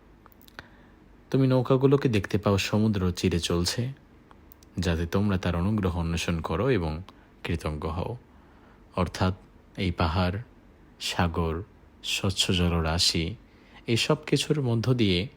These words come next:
আমরা কিন্তু আমাদের স্রষ্টা আল্লাহ সুবহানাহু ওয়া তাআলাকেই খুঁজে পাই। লঙ্কাউয়ের সমুদ্র ও পাহাড়ের দৃশ্য আমাদের মনে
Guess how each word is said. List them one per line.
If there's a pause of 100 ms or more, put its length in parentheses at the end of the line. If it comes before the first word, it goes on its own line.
(280)
আমরা
কিন্তু
আমাদের
স্রষ্টা (640)
আল্লাহ
সুবহানাহু
ওয়া
তাআলাকেই
খুঁজে
পাই। (1160)
লঙ্কাউয়ের
সমুদ্র
ও
পাহাড়ের
দৃশ্য
আমাদের
মনে